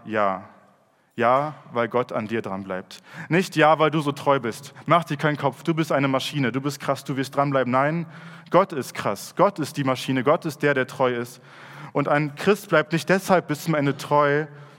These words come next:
weil er so standhaft ist, sondern weil Gottes Hand stark genug ist, ihn durchzutragen. Gott verspricht, „Vertrau mir dein Leben an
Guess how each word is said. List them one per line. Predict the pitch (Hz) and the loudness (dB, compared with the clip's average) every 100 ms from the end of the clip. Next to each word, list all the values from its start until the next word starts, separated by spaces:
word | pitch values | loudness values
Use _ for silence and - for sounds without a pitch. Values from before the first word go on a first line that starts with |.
| - | -2
weil | 135 | 0
er | 143 131 | 2 0
so | |
standhaft | 127 139 143 131 120 | 0 0 0 -2 -8
ist, | 127 131 - - _ _ _ | -8 -12 -16 -20 _ _ _
sondern | - 127 117 | -4 -2 0
weil | 117 | 0
Gottes | 131 - - | 0 -2 -8
Hand | 120 117 - | -6 -6 -8
stark | - 120 123 | -2 0 0
genug | 117 113 110 | -4 -6 -8
ist, | 113 - | -12 -10
ihn | 107 | -10
durchzutragen. | 107 - - - 107 107 104 _ _ _ _ _ _ _ _ _ _ - | -10 -12 -20 -14 -14 -12 -16 _ _ _ _ _ _ _ _ _ _ -2
Gott | 147 165 | 0 2
verspricht, | 165 - - 160 - - - - - _ _ _ | 0 -2 -2 -4 -4 -18 -20 -20 -20 _ _ _
„Vertrau | 147 143 151 175 | -4 -2 4 4
mir | 185 | 4
dein | 151 143 | 2 2
Leben | 139 135 | 0 0
an | 139 135 156 165 | 0 0 -2 -6